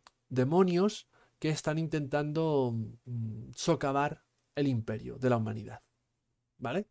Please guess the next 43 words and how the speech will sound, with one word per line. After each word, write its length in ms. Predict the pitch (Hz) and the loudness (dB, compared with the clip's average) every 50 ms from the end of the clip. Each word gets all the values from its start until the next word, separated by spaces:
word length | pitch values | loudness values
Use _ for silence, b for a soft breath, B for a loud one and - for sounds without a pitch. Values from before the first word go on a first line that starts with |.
| _ _ _ _ _ _ _ | _ _ _ _ _ _ _
Partidas 400 | - 113 107 104 - 139 139 123 | -8 -8 -6 -2 0 0 2 2
a 80 | 131 139 | 0 -2
lo 40 | 131 | -4
mejor 220 | 120 - 139 135 | -4 -2 -2 -2
más 180 | 135 127 117 - | -2 -2 -4 -4
centradas 340 | 143 131 135 131 117 - | -4 -4 -4 -4 -4 -4
en 60 | 131 123 | -6 -6
investigación, 760 | 117 117 113 - 127 113 110 - - 165 170 160 156 147 131 | -4 -6 -6 -6 -6 -6 -6 -2 0 2 2 2 2 0 0
en, 220 | 131 127 117 120 b b b b b b _ _ | -2 -2 -4 -6 b b b b b b _ _
en 360 | - 117 117 117 113 113 113 | -4 -4 -2 -2 -2 -2 -4
sectas 680 | 113 - - 180 - - - - 139 143 143 143 131 - | -2 0 2 2 0 0 -2 -2 -2 -2 0 -2 -2 -4
y 220 | 120 123 120 123 | -4 -4 -4 -6
este 260 | - 139 127 - 160 143 | -6 -8 -6 -4 -4 -2
tipo 340 | 135 139 135 120 123 123 | 0 0 0 0 0 -2
de 140 | 117 117 113 | -2 -2 -4
contenido. 520 | 113 117 110 - 104 110 117 - 131 123 _ b b b b b b b | -4 -6 -8 -8 -10 -12 -14 -16 -18 -20 _ b b b b b b b
Si 80 | - 202 | 2 4
nuestro 300 | 185 180 160 - 175 165 | 4 4 2 0 -2 0
patrón, 380 | 156 151 143 160 190 196 175 127 | 0 0 2 4 4 2 2 2
por 160 | - 127 123 | -2 -4 -4
el 80 | 123 - | -4 -4
contrario, 580 | - 127 123 120 147 165 160 135 117 110 110 - b b b b b b b b b _ | -4 -4 -2 0 0 0 2 2 0 0 -4 -8 b b b b b b b b b _
es 260 | - 151 147 - - | -2 0 0 0 -2
un 180 | 156 151 147 147 | -4 -4 -2 2
miembro 320 | 165 190 202 180 139 127 | 4 4 4 6 4 2
de 80 | 117 113 | 2 2
la 60 | 120 | 0
Astra 240 | 117 - - 139 135 | -2 -2 -2 -2 -2
Militarum, 640 | 143 143 156 139 175 180 190 190 208 226 226 226 - _ _ _ _ _ _ _ _ | 0 -2 -2 -2 0 4 4 4 4 2 0 -6 -12 _ _ _ _ _ _ _ _
pues 220 | - 127 117 - | -6 -6 -6 -4
las 180 | 123 123 117 - | -4 -4 -4 -4
partidas 320 | - 120 117 135 143 139 | -6 -6 -2 -2 -2 -2
seguramente 380 | - 165 151 156 156 156 170 165 | -2 -2 -2 -2 0 0 0 0
tengan 240 | 151 165 151 160 160 | 0 -2 -2 -2 -2
un 100 | 156 139 | -2 -2
corte 240 | 131 147 147 156 160 | -2 -2 -2 0 -2
más 200 | 151 135 110 117 | -2 -2 0 0
bélico, 380 | 156 190 202 170 127 131 123 | 2 2 2 2 2 0 -2
porque 200 | 117 120 120 120 | -2 -2 -4 -4
al 80 | 120 113 | -6 -6
final 320 | - 123 127 135 151 147 - b b b b b b b | -4 -4 -4 -4 -4 -6 -10 b b b b b b b
nuestro 240 | b 147 139 - 151 | b -8 -6 -4 0
patrón 420 | 151 147 135 147 156 165 170 160 | 0 0 2 2 0 0 0 -2